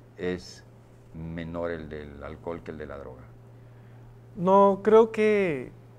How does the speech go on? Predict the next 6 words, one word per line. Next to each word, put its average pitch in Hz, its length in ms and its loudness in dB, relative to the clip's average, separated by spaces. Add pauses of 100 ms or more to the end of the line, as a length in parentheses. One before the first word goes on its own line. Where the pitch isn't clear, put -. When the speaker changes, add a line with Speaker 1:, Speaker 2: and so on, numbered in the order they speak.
Speaker 2:
cada 208 280 8
uno 208 280 4
tiene 185 280 -2
sus 175 220 -8
características, 151 1160 -6 (140)
eh, 135 300 -14